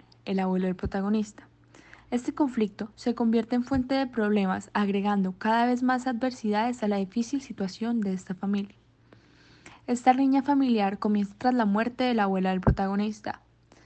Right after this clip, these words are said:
ya que el padre del protagonista le había comprado unas tierras a esta antes de morir, y gracias a la influencia política que tenía Salomón, salió con el notario del pueblo para así robarle las escrituras y poner su nombre en ellas.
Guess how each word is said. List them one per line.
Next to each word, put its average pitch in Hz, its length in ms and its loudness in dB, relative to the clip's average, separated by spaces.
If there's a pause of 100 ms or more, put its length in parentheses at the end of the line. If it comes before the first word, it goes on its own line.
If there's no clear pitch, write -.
(300)
ya 208 180 2
que 208 140 -2
el 202 100 0
padre 196 500 4
del 190 200 -2
protagonista 220 800 0 (240)
le 240 100 4
había 254 240 6
comprado 233 500 2
unas 233 300 -2
tierras 269 480 -2
a 214 160 2
esta 233 380 0
antes 190 280 -2
de 196 100 -2
morir, 220 400 -2 (440)
y 233 80 0
gracias 233 380 2
a 269 60 2
la 269 100 2
influencia 240 520 0
política 226 520 -2
que 196 120 -8
tenía 196 360 -2
Salomón, 240 540 2 (260)
salió 233 340 4
con 247 160 0
el 269 120 2
notario 254 500 2
del 262 100 0
pueblo 269 480 0 (600)
para 226 240 6
así 226 260 0
robarle 254 500 4
las 262 180 2
escrituras 240 720 -2
y 240 100 0
poner 190 340 0
su - 100 -4
nombre 196 320 0
en 196 80 0
ellas. 214 420 -4